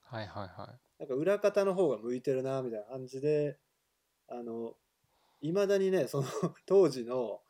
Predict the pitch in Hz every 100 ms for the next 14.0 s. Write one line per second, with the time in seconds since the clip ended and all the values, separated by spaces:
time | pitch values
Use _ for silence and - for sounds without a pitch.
0 | _ _ _ _ 135 113 107 160 175 180
1 | 165 120 107 107 101 101 131 147 143 143
2 | 143 131 127 127 127 120 120 117 _ -
3 | 139 143 104 95 107 107 123 104 92 -
4 | - 104 92 _ _ 107 98 101 107 110
5 | 110 113 113 113 117 104 117 104 104 -
6 | _ _ _ _ _ _ _ 127 113 110
7 | 113 113 113 131 123 123 123 - - 143
8 | 185 170 165 156 156 135 98 - _ _
9 | 123 120 123 135 135 175 175 160 139 131
10 | 165 139 135 131 - 110 107 104 104 160
11 | 170 175 180 143 117 - - 143 147 117
12 | - 147 110 - 117 156 147 147 143 107
13 | 101 107 - 104 - 123 101 - 104 95